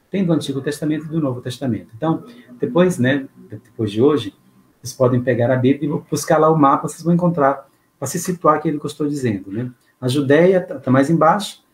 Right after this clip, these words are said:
a Samaria no meio e a Galileia mais no alto. É isso que Pedro tá dizendo, olha.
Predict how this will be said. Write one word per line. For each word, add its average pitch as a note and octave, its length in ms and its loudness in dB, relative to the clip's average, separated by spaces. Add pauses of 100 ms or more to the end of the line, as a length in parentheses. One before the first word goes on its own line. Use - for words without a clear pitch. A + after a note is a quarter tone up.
(160)
a - 60 -10
Samaria D#3 480 4
no E3 120 2
meio F3 420 0 (340)
e D#3+ 260 -4 (240)
a C#3 80 -6
Galileia C3+ 500 0
mais A#2 200 -4
no C3+ 100 -4
alto. F2 240 -6
É C#3 60 2
isso E3 180 -4
que F3+ 100 -10
Pedro C#3+ 260 0
tá D#3 100 -4
dizendo, A#2+ 480 -6
olha. D#2 100 -16